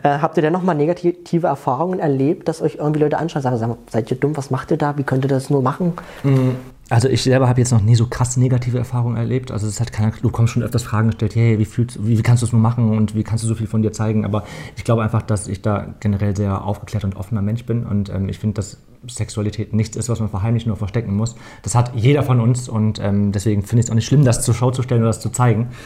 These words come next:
Speaker 2: Ähm, aber so richtige krasse negative Erfahrungen sind mir weniger passiert. Ich glaube, dass du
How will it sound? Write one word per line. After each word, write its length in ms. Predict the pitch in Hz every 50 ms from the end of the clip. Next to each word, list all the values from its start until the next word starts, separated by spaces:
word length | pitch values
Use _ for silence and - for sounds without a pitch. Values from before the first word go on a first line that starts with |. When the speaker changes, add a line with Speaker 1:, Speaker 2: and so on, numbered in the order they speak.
| - - - - - - - -
Speaker 2:
Ähm, 420 | - 113 113 117 117 113 117 117 - - - - - -
aber 220 | - 123 117 120 113
so 80 | 113
richtige 480 | 120 127 123 110 113 120 123 135 127 123
krasse 260 | 123 - 123 120 - 110
negative 400 | 113 120 117 123 123 - 104 113
Erfahrungen 300 | 107 - 117 113 101 110 104
sind 140 | 117 -
mir 220 | 113 113 123 120 113
weniger 260 | 120 117 127 123 110
passiert. 260 | 110 113 98 117 104 98
Ich 60 | 101
glaube, 240 | - 107 107 104 107
dass 260 | 104 101 101 - - -
du 200 | 110 110 110